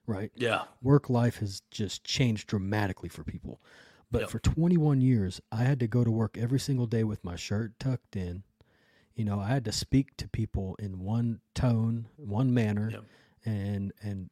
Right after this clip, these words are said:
Speaker 1: this is what we call stuffed shirt mentality, right? And whenever I s-, step out of that shuff-, stuffed shirt mentality, I just wanna be myself again.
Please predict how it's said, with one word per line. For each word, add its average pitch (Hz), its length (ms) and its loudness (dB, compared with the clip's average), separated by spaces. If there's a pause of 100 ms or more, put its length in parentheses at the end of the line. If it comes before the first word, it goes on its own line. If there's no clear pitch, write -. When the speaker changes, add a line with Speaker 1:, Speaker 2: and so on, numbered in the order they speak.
(140)
Speaker 1:
this 127 260 4
is 170 80 2
what 127 160 2
we 123 80 4
call 107 260 -2
stuffed - 440 -2
shirt - 320 -4
mentality, 101 580 -6
right? 101 240 -8 (800)
And 120 220 0
whenever 165 280 2
I 147 60 0
s-, - 140 -4 (140)
step - 420 -2
out 131 180 0
of 113 100 0
that 98 140 -4
shuff-, - 360 -2 (120)
stuffed - 480 -2
shirt - 320 -2
mentality, 110 640 -4 (520)
I 135 80 4
just 131 180 0
wanna 117 140 2
be 113 120 0
myself 98 480 -4
again. - 240 -14